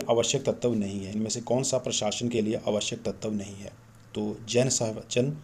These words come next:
सहभागिता प्रशासन के लिए आवश्यक तत्व नहीं है।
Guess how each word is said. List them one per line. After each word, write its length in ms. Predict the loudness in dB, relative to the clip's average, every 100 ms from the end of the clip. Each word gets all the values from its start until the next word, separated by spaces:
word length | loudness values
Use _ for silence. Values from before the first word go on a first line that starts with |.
| -2
सहभागिता 680 | 0 6 6 6 0 -2 -2
प्रशासन 520 | -2 0 0 -2 -2
के 100 | -2
लिए 120 | -2
आवश्यक 260 | -2 -4 -6
तत्व 240 | -6 -4
नहीं 240 | -4 -4
है। 120 | -6